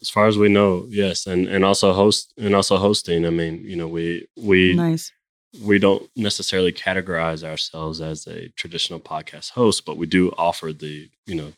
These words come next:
Speaker 1: traditional podcast hosting services, uh, paired with,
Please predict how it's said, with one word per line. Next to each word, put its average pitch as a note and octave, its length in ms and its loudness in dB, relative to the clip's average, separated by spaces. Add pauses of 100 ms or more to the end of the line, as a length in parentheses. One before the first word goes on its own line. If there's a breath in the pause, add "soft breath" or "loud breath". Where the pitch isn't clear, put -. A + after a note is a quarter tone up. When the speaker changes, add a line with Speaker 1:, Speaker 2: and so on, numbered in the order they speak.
(140)
Speaker 1:
traditional E2+ 440 -4
podcast E2 440 -8
hosting D#2+ 600 -8
services, E2+ 800 -10 (300)
uh, D#2+ 320 -10 (440)
paired F2+ 360 4
with, D#2+ 220 -2